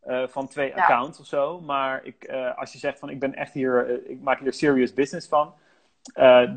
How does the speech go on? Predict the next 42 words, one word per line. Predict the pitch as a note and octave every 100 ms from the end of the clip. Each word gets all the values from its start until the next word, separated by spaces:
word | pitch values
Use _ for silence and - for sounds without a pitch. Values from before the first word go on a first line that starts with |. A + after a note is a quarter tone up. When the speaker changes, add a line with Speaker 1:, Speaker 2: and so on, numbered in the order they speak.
| B2 -
Speaker 1:
en | -
dan | C#3+
kan | C#3 D3
je |
juist | C#3 D3+ D#3+
die | D#3+
privé | C3+ C3 C#3+
wat | C3+
meer, | B2+ C3+ C3+ C3+ C3 B2+ - _
ja, | - G2 D3
leuk | A#2 C#3 C#3+
gebruiken, | C3+ C3+ C3+ C3 C3
weet | B2+
je. | D#3+
Dan | D#3 C3+
maak | C#3 C3
je, |
dan | C3+
zet | D3 D3+
je, | D3+
zet | C#3+
je |
Speaker 2:
Ja. | E3
Speaker 1:
er | F3+
misschien | E3+ - F3+
zelfs | E3
een | D3
slot | - F#3 F#3+
op. | D#3 D3 - _ _ _ -
Dat | C#3
het | D3+
echt | - -
puur | F#3+ F3 E3
alleen | D#3 D3+
maar, | D3 C#3+
Speaker 2:
Ja. | - C#3+
Speaker 1:
eh, | C#3 C3+ C3+ C3+ C3 C3+ - C#3
eh, | C3+
voor | - C#3 C3+
mensen | C3 D3 D3 C#3+
die | C3
je | C#3